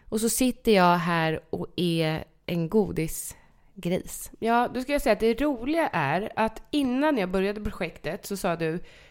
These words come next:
Speaker 2: "Gud vad skönt och gud vad bra. Jag ska göra det samtidigt som dig.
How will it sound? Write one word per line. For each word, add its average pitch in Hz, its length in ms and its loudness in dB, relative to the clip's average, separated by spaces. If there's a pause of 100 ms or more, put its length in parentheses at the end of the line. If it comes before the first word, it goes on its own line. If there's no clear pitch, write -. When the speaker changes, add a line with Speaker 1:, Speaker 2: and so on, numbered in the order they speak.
(260)
Speaker 2:
"Gud 226 320 2
vad 170 160 -2
skönt 180 480 0
och - 220 -10
gud 190 180 0
vad 165 200 -4
bra. 165 420 0
Jag 214 180 -2
ska 220 200 -2
göra 170 420 0
det 175 140 -4
samtidigt 175 880 -2
som 156 200 -6
dig. 87 220 -8